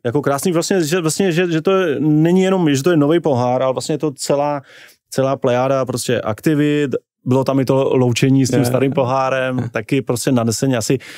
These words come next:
Speaker 1: všichni si uvědomují, jako, že, že není populární a bylo to vidět na té reakci, protože díky bohu, že je to pryč.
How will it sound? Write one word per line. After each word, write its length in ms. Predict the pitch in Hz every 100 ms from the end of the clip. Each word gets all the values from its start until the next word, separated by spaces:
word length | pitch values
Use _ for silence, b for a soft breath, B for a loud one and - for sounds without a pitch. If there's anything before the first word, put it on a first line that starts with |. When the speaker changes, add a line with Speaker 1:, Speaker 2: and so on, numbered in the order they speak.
| B -
Speaker 1:
všichni 220 | 110 117
si 120 | 135
uvědomují, 420 | 113 113 113 113
jako, 180 | 113 117
že, 260 | 107 110 110
že 120 | 110
není 160 | 110 110
populární 540 | 107 110 104 107 113
a 40 |
bylo 160 | 104 107
to 100 | 113
vidět 140 | 110
na 80 | 113
té 140 | 107 113
reakci, 400 | 107 104 - 110
protože 380 | 110 107 107
díky 220 | 107 104 113
bohu, 200 | 110 110
že 80 |
je 60 | 110
to 120 | 113
pryč. 300 | 110 104 110